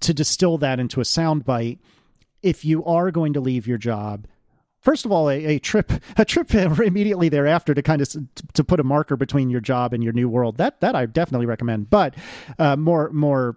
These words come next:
uh, pertinently, set, set up a project or a thing or a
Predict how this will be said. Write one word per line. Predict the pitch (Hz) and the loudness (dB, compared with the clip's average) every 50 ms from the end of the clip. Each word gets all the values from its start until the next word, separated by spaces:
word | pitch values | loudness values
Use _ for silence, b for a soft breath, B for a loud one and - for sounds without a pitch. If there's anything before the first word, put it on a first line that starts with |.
| _ _ | _ _
uh, | - 151 127 120 117 117 131 - _ _ | -6 -4 -4 -2 -4 -4 -8 -10 _ _
pertinently, | - - 160 151 151 143 135 131 123 123 117 - b b b b b b b b b b _ _ _ _ _ _ - | 0 0 0 0 -2 -4 -2 -2 -2 -2 -4 -6 b b b b b b b b b b _ _ _ _ _ _ -6
set, | - - - - 240 - - _ _ _ | -4 -2 0 0 0 -2 -4 _ _ _
set | - - - 247 269 | -4 0 0 0 0
up | 277 254 - | 0 -2 -2
a | 226 | -4
project | - - - - 165 165 160 143 151 151 143 - - - | -6 -4 -2 0 0 0 0 0 0 -2 -2 -2 -6 -6
or | 151 143 135 131 127 123 - | -4 -2 0 0 -2 -2 -4
a | 151 | -8
thing | 123 - - - - - 185 160 151 147 143 143 143 139 139 139 - | -12 -12 -14 -4 0 2 2 4 2 0 0 0 -2 -2 -4 -6 -8
or | - 160 139 123 120 120 120 117 117 - | -6 -4 -2 0 0 0 -2 -4 -6 -6
a | - 139 | -8 -8